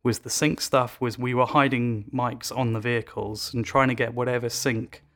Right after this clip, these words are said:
effects at the time, um, with the shot, as well as the limited amount of dialogue <laughs> that you've no doubt seen in the movie, um, <laughs> capture that as well.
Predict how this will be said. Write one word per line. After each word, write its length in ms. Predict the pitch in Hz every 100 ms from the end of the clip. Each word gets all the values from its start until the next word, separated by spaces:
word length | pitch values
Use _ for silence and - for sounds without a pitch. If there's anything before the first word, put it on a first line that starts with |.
| _ _ _ _
effects 600 | - - 139 - - - -
at 140 | 131 123
the 60 |
time, 600 | 127 - 120 117 113 117 - - - - 123
um, 280 | 117 107 113
with 140 | 120
the 80 | -
shot, 460 | - 127 127 - - _ _ _ _ _ _
as 180 | 117 131
well 260 | 123 135 127
as 440 | 123 120 120 -
the 400 | - 123 120 120 120
limited 460 | 123 131 123 -
amount 260 | 120 117 113
of 160 | 110 -
dialogue 500 | 127 123 117 101 -
<laughs> 80 | -
that 400 | - - - 110
you've 240 | 120 113 -
no 140 | 120
doubt 280 | 117 117 120
seen 240 | - 123
in 80 | 113
the 60 | 113
movie, 380 | 127 120 113 110 - - - _ -
um, 380 | 117 110 120
<laughs> 80 | 104
capture 360 | 107 123 - 120
that 200 | 131 120
as 140 | 113
well. 420 | 147 127 117 107